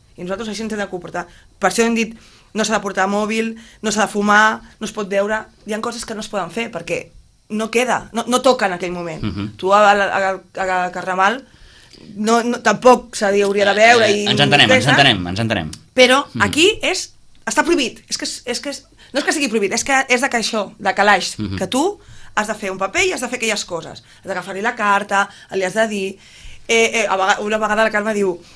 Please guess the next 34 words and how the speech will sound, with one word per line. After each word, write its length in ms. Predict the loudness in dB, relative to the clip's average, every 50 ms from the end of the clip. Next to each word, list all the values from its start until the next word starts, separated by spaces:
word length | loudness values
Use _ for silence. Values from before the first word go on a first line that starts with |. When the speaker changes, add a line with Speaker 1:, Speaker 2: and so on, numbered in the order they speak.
| -20 -20 -20 _ _
Speaker 1:
que, 120 | -10 -8 -4
perquè 280 | -4 -4 -4 -2 -2 -2
un 140 | -2 -2
li 80 | -2 -2
va 100 | -2 -2
preguntar, 540 | -2 -2 -4 -4 -6 -8 -8 -8 -8 -10 -12 -18 -14 -8
«I 80 | -4 -4
si 140 | -2 -2
en 80 | -2 -2
re-, 120 | -2 -4 -4
és 80 | -4 -6
que 60 | -4 0
m'ha 280 | 0 0 0 2 0 0
reconegut», 520 | 0 -2 -2 -2 0 2 4 4 2 2 2
i 40 |
clar, 280 | -2 -6 -6 -8 -8 -12 _ _
«No, 120 | -12 -10 -10
no, 120 | -10 -10
tu 100 | -10 -8 -8
no 80 | -8
has 60 | -6
de 100 | -6 -6
donar 280 | -6 -4 -4 -2 -4 -4
explicacions, 560 | -6 -10 -12 -10 -10 -10 -10 -10 -10 -8 -6
t'ha 140 | -4 -2 -2
reconegut, 420 | -2 -4 -6 -4 -2 -2 -2 -2 -4 -8 -20 -16 -12
ja 60 | -10
ens 80 | -8 -6
veurem 200 | -6 -6 -6 -6
demà. 280 | -8 -8 -8 -10 -12 -16 _ _ _ _ _ _ _ _ _ _ _ _ _ -10
Bueno, 260 | -6 -6 -4 -4 -4
adeu», 460 | -2 0 0 0 0 0 -2 -6 -10 -16 _ _ _ _ _ _ _ _
ja 60 | -18
està. 260 | -16 -16 -16 -16 -18